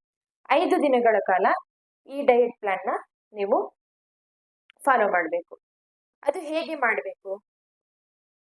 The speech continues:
ದಿನ ಎದ್ದು, ಬೆಳಿಗ್ಗೆ ಎದ್ದ ತಕ್ಷಣ ನಿಮ್ಮ ದಿನನಿತ್ಯ ಕಾರ್ಯಗಳನ್ನ ಮುಗಿಸಿದ ನಂತರ ದಿನ ಬೆಳಿಗ್ಗೆ ನಿಮ್ಮ ಖಾಲಿ ಹೊಟ್ಟೆಗೆ ನೀವು ಬಿಸಿನೀರಾದ್ರೆ ಬಿಸಿನೀರು ಕುಡಿಬೋದು, ಇಲ್ಲ ಏನೇ ವೇಟ್ ಲಾಸ್ ಡ್ರಿಂಕ್ ಇರ್ಬೋದು, ಗ್ರೀನ್ ಟೀ ಇರ್ಬೋದು, ಏನ್ ತೆಗೆದುಕೊಳ್ತಿದ್ದೀರಾ ಅದನ್ನ ನೀವು ತೆಗೆದುಕೊಳ್ಬೋದು.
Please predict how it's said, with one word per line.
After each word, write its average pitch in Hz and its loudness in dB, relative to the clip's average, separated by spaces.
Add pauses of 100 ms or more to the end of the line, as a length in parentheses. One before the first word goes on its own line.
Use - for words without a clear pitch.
(140)
ದಿನ 302 0 (320)
ಎದ್ದು, - -4
ಬೆಳಿಗ್ಗೆ 240 2
ಎದ್ದ 202 2 (100)
ತಕ್ಷಣ 208 -6 (420)
ನಿಮ್ಮ 247 0 (100)
ದಿನನಿತ್ಯ 233 0 (260)
ಕಾರ್ಯಗಳನ್ನ 208 0
ಮುಗಿಸಿದ 196 -2
ನಂತರ 190 -4 (360)
ದಿನ 240 2 (120)
ಬೆಳಿಗ್ಗೆ 226 4
ನಿಮ್ಮ 214 -12 (100)
ಖಾಲಿ 208 0
ಹೊಟ್ಟೆಗೆ 190 -4
ನೀವು - -8 (180)
ಬಿಸಿನೀರಾದ್ರೆ 214 2
ಬಿಸಿನೀರು 240 0
ಕುಡಿಬೋದು, 196 -2
ಇಲ್ಲ 208 -4 (200)
ಏನೇ 208 0
ವೇಟ್ 202 2
ಲಾಸ್ 214 2
ಡ್ರಿಂಕ್ 208 -4
ಇರ್ಬೋದು, 196 -6
ಗ್ರೀನ್ 220 -2
ಟೀ 202 -8
ಇರ್ಬೋದು, 190 -4
ಏನ್ 254 0
ತೆಗೆದುಕೊಳ್ತಿದ್ದೀರಾ 196 -4
ಅದನ್ನ 208 -16
ನೀವು 247 -20
ತೆಗೆದುಕೊಳ್ಬೋದು. 202 -12